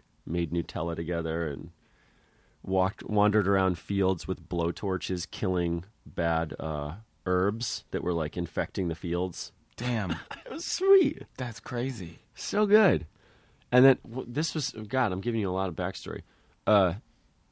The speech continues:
Speaker 1: <laughs> how did I end up in Santa Cruz?
Speaker 2: Yeah.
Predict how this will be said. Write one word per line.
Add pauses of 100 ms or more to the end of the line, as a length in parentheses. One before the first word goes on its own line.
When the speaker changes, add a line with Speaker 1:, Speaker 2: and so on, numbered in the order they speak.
(840)
Speaker 1:
<laughs> (480)
how
did
I
end
up
in
Santa
Cruz?
Speaker 2:
Yeah.